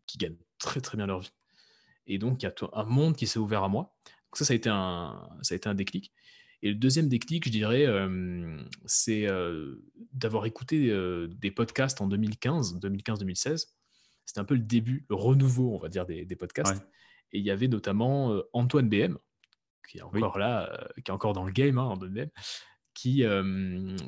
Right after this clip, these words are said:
Speaker 1: qui à, à, à cette époque faisait des podcasts quotidiens. Et je me rappelle, j'allais au boulot avec le podcast d'Antoine B M. Et je me rappelle avoir dit à une collègue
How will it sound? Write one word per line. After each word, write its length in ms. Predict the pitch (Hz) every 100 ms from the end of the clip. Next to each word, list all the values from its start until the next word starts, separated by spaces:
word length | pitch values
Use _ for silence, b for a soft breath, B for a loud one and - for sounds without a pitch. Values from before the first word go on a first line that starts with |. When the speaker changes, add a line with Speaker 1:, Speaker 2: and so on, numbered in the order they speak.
| 87
Speaker 1:
qui 160 | -
à, 180 | 113 101
à, 200 | - 92 -
à 80 | -
cette 180 | - 117
époque 280 | - 170
faisait 180 | - 127
des 80 | 107
podcasts 460 | - 117 160 156 -
quotidiens. 440 | 147 - 120 113 - _ B B B
Et 20 |
je 100 | 104
me 60 | 104
rappelle, 300 | 98 98 151
j'allais 320 | 110 104 120
au 100 | 117
boulot 460 | 110 107 117 220 - _ _ _ _
avec 300 | - 101 143
le 80 | 120
podcast 540 | 98 101 - 147 - 104
d'Antoine 260 | 98 110
B 60 | 107
M. 160 | 101
Et 60 | 95
je 80 | - 117
me 80 |
rappelle 260 | 104 104 143
avoir 240 | 110 92
dit 220 | 98 123 110
à 20 |
une 160 | 98
collègue 400 | 98 104 151 139